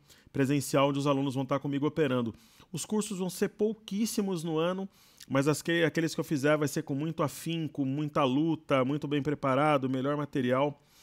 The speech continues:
proporcional a vocês que prestigiam o meu trabalho. Serão poucas turmas durante o ano, mas tudo muito bem feito. Pessoal, Fibria, nós chegamos a falar no, no, na semana passada de um aluno que perguntou se essa ação era venda. O que que eu comentei?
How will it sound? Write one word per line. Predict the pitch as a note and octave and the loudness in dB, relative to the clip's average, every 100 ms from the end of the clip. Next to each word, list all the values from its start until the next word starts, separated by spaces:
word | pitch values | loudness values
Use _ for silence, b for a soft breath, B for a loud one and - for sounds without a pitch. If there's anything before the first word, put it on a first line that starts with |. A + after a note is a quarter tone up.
| B B B - | B B B -4
proporcional | C3 B2+ C#3 - C#3 A#2+ B2+ C#3 C3+ - _ _ _ _ _ _ _ | -2 0 -2 0 0 2 2 2 -2 -12 _ _ _ _ _ _ _
a | - B2+ | 2 2
vocês | C3 C3 - C3+ C3+ C3 - - | 4 0 0 0 0 0 -8 -10
que | - | -6
prestigiam | C3 B2+ - A#2 A#2 B2 | -4 -4 -4 -4 -2 -2
o | |
meu | B2 B2 | -2 -2
trabalho. | C#3+ A#2+ F#2 E2+ - b b - | -2 -2 -4 -6 -12 b b -8
Serão | - F3 F3+ | -2 0 0
poucas | G3+ G#3+ G#3+ F3+ | 2 2 2 0
turmas | - F#3 F3+ | 0 -2 -2
durante | D#3+ D#3+ D3+ E3 | -2 -4 -4 -2
o | |
ano, | E3+ F3+ | -2 -2
mas | E3 | -4
tudo | - E3+ | -6 -6
muito | E3 D#3+ | -6 -6
bem | E3 D#3+ | -6 -6
feito. | - - - - _ B B B - | -6 -12 -12 -18 _ B B B -4
Pessoal, | F#3+ F3 G#3+ | -2 0 0
Fibria, | - - A3 C#3 A2+ - _ _ _ _ _ _ - | 0 0 0 2 0 -2 _ _ _ _ _ _ -6
nós | C#3+ D3+ | -2 0
chegamos | E3 F3 E3+ | 0 -2 -2
a | |
falar | E3+ D#3 | 0 0
no, | D#3 D3+ F#2 | 0 -2 -2
no, | B2+ B2 | -2 -2
na | B2 | -2
semana | A#2+ B2 A#2 | -2 -4 -4
passada | A2 G#2 - D#3 C#3 | -4 -6 0 2 2
de | B2+ | 0
um | |
aluno | C#3+ C#3 D3 | -2 -2 -4
que | - | -4
perguntou | C#3+ C#3 B2 D3 D#3 B B B B - | -2 -2 0 2 2 B B B B -4
se | - | 0
essa | C#3 E3+ | 2 2
ação | C#3 E3 | 2 0
era | D#3+ G3 | 2 0
venda. | D3 C3 B2+ | 0 0 0
O | |
que | A#2+ A3 | 0 -2
que | |
eu | A3+ | -2
comentei? | G#3+ F#3+ C#3 - A#2 G2+ | -2 0 -2 0 -2 -2